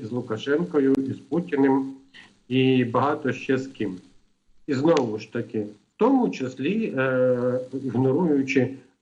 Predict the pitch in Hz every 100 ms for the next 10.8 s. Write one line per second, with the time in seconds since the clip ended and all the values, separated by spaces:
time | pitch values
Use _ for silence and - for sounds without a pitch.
0 | _ _ 131 131 127 127 - 135 131 151
1 | - 123 113 110 113 - 180 156 117 107
2 | - 139 123 113 117 120 123 120 - 113
3 | 113 - 110 104 127 - - - _ _
4 | _ _ 170 180 - 202 196 180 170 170
5 | 190 180 156 151 151 147 151 - - 220
6 | 160 - 131 143 180 - 151 127 135 131
7 | 123 131 123 127 175 143 127 127 - _
8 | _ 131 135 147 143 - 147 135 127 123
9 | - 143 165 139 143 139 - - _ 185
10 | - 190 135 139 117 110 107 101